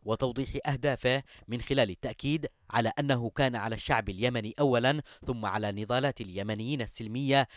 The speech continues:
التي ابتدت بالحراك السلمي في العام ألفين وسبعة وحتى ثورة الشباب السلمية في العام ألفين وأحد عشر ومخرجات الحوار، وبالتالي فإن الانقلاب كان يستهدف مشروع اليمن الجديد وإعادة الناس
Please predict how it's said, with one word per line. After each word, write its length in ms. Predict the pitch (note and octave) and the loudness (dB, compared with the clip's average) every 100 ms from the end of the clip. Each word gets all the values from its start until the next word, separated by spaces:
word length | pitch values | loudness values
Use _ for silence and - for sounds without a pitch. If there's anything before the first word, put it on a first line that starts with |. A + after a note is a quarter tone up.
| - B2+ | -8 -2
التي 280 | C3 - | 0 -2
ابتدت 420 | B2 D#3 B2 C#3+ - - - | 0 2 4 2 0 -14 0
بالحراك 520 | B2+ - B2 C#3 - | 0 2 2 2 0
السلمي 420 | A2+ - C#3 A2+ | -6 -4 -2 -4
في 80 | - | -4
العام 300 | G#2+ B2+ A#2+ | -2 0 0
ألفين 460 | G#2+ A#2 - C3 F2+ | -2 -10 -2 -4 -2
وسبعة 500 | G#2+ - A#2 B2+ C#3 - - | -6 -4 2 4 4 -2 -4
وحتى 360 | A#2+ C#3+ - A2+ | -4 -2 -2 -2
ثورة 280 | - B2+ A#2 | 2 2 0
الشباب 380 | A#2 - G#2 A#2+ | -4 -4 -2 -2
السلمية 580 | G#2+ A#2+ G#2+ C#3+ C#3 B2 _ _ | -2 -6 -4 0 2 0 _ _
في 80 | C3 | -2
العام 320 | A2+ A#2+ A#2+ | 2 2 2
ألفين 440 | C3 B2 - A#2 | -2 -4 0 -2
وأحد 400 | A2+ A2 - A2+ | -2 -6 -4 -2
عشر 400 | B2+ C#3+ C#3+ E3+ D#3 _ - | 2 2 4 4 2 _ -6
ومخرجات 600 | G#2+ - B2+ A#2+ B2+ A#2+ | -4 2 2 4 2 0
الحوار، 480 | - D#3 B2 F2+ - _ - | -2 4 4 2 -10 _ -8
وبالتالي 580 | G#2 A#2+ - C#3+ C3+ A2 - - | -2 2 6 6 6 -4 -12 -6
فإن 260 | G#2 G#2+ | -6 -2
الانقلاب 680 | A2 A2+ - D3+ C3+ C3+ A#2+ _ - | -2 -2 0 0 2 -2 -4 _ 0
كان 180 | B2 F2+ | 0 2
يستهدف 560 | A#2+ - D3+ B2+ - | -4 0 0 -2 -4
مشروع 480 | A#2+ A#2+ - C#3 B2 | -2 -2 0 4 4
اليمن 380 | G#2+ G#2+ C3 A#2+ | 4 0 0 -2
الجديد 480 | A#2+ C3 B2+ E3 - _ - | -2 -2 0 -2 -4 _ -4
وإعادة 480 | A#2+ B2 C3 C3 B2 | -2 4 4 4 -2
الناس 380 | A#2 B2 C#3 | -2 0 0